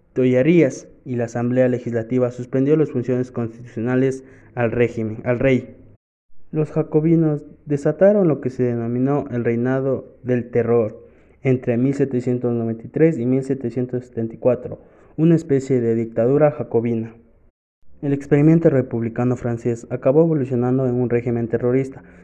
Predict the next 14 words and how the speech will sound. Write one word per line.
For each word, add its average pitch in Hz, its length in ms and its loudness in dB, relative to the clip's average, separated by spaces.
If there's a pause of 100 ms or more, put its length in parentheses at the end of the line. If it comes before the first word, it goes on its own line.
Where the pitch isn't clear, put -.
(120)
Entre 131 340 2
diez 123 220 2
mil 143 240 4
y 123 80 -2
cuatro 120 280 0
mil 143 160 2
personas 120 520 -2
fueron 131 280 2
guillotinadas 120 720 0 (360)
ante 127 340 0
acusaciones 131 640 -2
de 127 80 0
actividades 113 540 0
de 113 300 -4